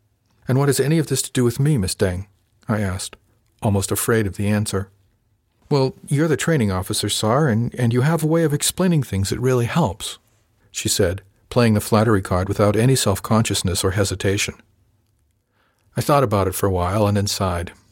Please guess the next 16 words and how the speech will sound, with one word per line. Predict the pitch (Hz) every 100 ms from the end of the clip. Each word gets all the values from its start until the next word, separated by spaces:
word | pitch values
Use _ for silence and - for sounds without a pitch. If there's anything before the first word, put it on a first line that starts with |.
| _ _ _ _ -
"I'm | - 120
sorry, | - 143 127 110
Charlotte, | - 101 90 87
but | -
we | 110
can't | 113 - 117
have | 113 113
a | 104
lot | 113 107
of | 98
extra | 107 - -
people | - 113 107
here | 113
on | 107 98
the |
bridge. | 98 107 117 -